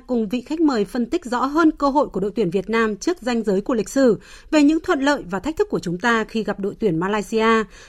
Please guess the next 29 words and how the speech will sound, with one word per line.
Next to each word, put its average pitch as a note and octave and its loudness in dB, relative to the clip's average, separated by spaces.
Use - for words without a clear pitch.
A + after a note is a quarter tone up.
và D4+ 4
sự E4 -2
cần C4+ 4
thiết G4 2
phải - -6
thay B3 -2
đổi G#3+ 0
lối F3 0
cổ A3 0
động F3+ -4
quá G#3 2
khích, G#4 0
vô B3 2
văn G#3+ 0
hóa F#3+ -2
của C#4 2
một G3 -2
bộ A#3+ -2
phận C#4 -6
cổ G#3+ 2
động G3+ -6
viên G#3+ 0
trên G3+ -4
mạng G3+ -4
xã - -14
hội A#3+ -2
vừa F3+ -4
qua. A3 2
Xin, D#4+ 4